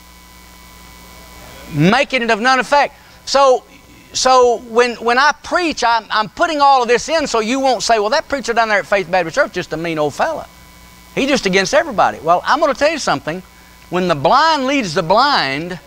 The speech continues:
what's gonna happen? They're both gonna fall in the ditch. So why can't we be sweet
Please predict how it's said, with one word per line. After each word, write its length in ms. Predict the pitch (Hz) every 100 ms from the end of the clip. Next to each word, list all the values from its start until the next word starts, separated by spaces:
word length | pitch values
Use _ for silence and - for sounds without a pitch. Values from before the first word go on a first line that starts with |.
| - - - - - - - -
what's 180 | 180 -
gonna 220 | 226 196
happen? 360 | 214 208 - - - - - - - - - - - -
They're 140 | 185 214
both 260 | 302 370 -
gonna 200 | 285 262
fall 280 | 294 320 320
in 80 |
the 60 | 320
ditch. 640 | 302 392 370 - - - - - _ _ _ - - - - - -
So 120 | - 254
why 180 | 339
can't 280 | - 330 269
we 140 | 330 294
be 200 | 294 254
sweet 680 | - - 277 392 320 214